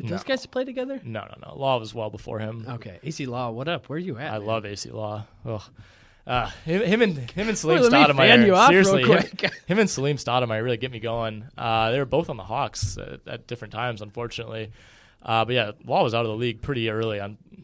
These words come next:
Speaker 2: Just, I don't wanna talk about it. Luol Deng.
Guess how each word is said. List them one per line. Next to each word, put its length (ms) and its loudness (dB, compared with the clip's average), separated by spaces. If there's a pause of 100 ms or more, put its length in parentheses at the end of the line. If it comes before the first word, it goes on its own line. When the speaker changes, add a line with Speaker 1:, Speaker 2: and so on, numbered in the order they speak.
(240)
Speaker 2:
Just, 320 -18 (280)
I 80 -8
don't 100 -2
wanna 120 -4
talk 180 -6
about 160 -4
it. 100 -12 (440)
Luol 280 8
Deng. 320 0